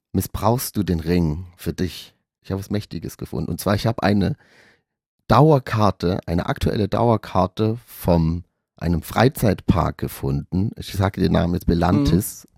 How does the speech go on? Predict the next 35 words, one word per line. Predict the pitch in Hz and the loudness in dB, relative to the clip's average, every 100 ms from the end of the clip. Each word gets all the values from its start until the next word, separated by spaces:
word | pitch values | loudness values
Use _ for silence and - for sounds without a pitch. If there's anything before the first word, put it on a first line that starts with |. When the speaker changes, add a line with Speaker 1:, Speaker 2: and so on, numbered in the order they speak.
| _ | _
Speaker 1:
bei | - | -4
uns | - 107 - - | 2 2 2 -6
in | - | -6
der | 95 87 | 0 4
Nähe | 90 82 71 | 4 4 0
von | 64 | -4
Kempten | - 95 92 | -2 2 2
Speaker 2:
Ja, | |
Speaker 1:
Leipzig. | 87 95 135 - 151 - - | 4 4 2 0 -2 -4 -14
Speaker 2:
okay. | _ _ _ _ _ | _ _ _ _ _
Speaker 1:
Hab | - 87 | -4 -2
ich | - | 0
eine | 92 | 2
Dauerkarte | 87 113 113 - 101 98 | 4 4 2 0 0 0
vom | - 92 90 98 - | -2 -2 -2 -6 -6
Freizeitpark | - 120 - 110 107 98 | 2 4 6 4 4 2
Belantis | 107 87 92 - 80 - | 2 4 0 0 -2 -2
gefunden, | - - 67 - | -4 -2 -2 0
die | 165 | 2
noch | 165 - | 2 2
<laughs> | |
aktuell | 110 - - - 85 92 | 0 0 0 2 2 2
ist. | 90 71 - _ - - - - - - | 0 -4 -8 _ -20 -18 -18 -20 -20 -2
Und | - 95 - | 6 6 6
jetzt, | 101 107 - - - _ | 2 2 0 -12 -14 _
ja, | 90 78 | 2 2
frage | - - 98 107 | 2 2 4 4
ich | 90 | 2
mich, | 85 78 - - - - - - _ - | 2 2 -2 -14 -14 -16 -18 -20 _ -2
<laughs> | - - - | -2 -2 -12
nutze | 151 - 190 - - | -4 2 4 2 2
ich | - - | 2 2
sie | - 110 | -2 0
selber | - 285 - - 202 95 | 4 4 2 2 4 4
oder, | 107 208 - | 4 2 -4